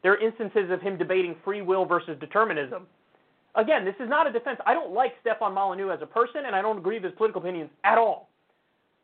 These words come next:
But to try to say that he is, like, equal to Richard Spencer, that's just not true. I mean, you could, that's just factually wrong. He's not as bad as Richard Spencer is, period. He's just not.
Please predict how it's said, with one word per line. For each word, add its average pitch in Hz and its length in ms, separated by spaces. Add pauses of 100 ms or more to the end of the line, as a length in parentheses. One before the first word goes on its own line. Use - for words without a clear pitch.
(100)
But 226 160
to 233 80
try 311 260
to 269 120
say 285 200
that 220 140
he 269 260
is, 202 100
like, 208 280 (400)
equal 285 460 (100)
to 170 540 (1300)
Richard 180 560
Spencer, 147 800 (760)
that's 247 180
just 233 160
not 214 200
true. - 360 (140)
I 180 60
mean, 185 140
you 185 100
could, 165 240 (460)
that's 190 140
just 190 220
factually 196 480
wrong. 190 320
He's 160 240
not 185 380
as 180 220
bad 175 300
as 151 120
Richard 160 260
Spencer 214 300
is, 214 80
period. 185 360
He's 147 140
just 147 140
not. 165 300